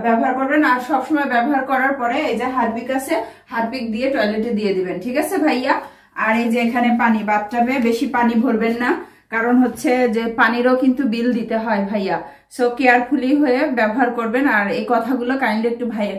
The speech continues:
ভাবিকেও বলে দিবেন, ঠিক আছে? চলে যাচ্ছি তো, আর একটা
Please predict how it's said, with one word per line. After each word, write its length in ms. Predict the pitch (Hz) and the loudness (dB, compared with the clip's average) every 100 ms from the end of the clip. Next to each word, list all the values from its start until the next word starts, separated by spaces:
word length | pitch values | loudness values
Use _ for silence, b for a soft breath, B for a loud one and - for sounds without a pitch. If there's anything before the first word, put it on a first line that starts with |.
| 190 B B 196 | -12 B B -6
ভাবিকেও 420 | 220 233 247 247 214 | -2 0 4 4 4
বলে 160 | 202 185 | -2 -4
দিবেন, 200 | 180 170 175 | -6 -6 -6
ঠিক 120 | 254 330 | -4 -4
আছে? 160 | 370 349 - - _ _ _ _ _ _ _ _ _ _ _ | -4 -4 -6 -12 _ _ _ _ _ _ _ _ _ _ _
চলে 180 | 285 269 285 | 0 0 2
যাচ্ছি 240 | 294 415 392 | 0 -2 -2
তো, 60 | 277 262 | 2 4
আর 60 | 254 | 2
একটা 120 | 254 | 0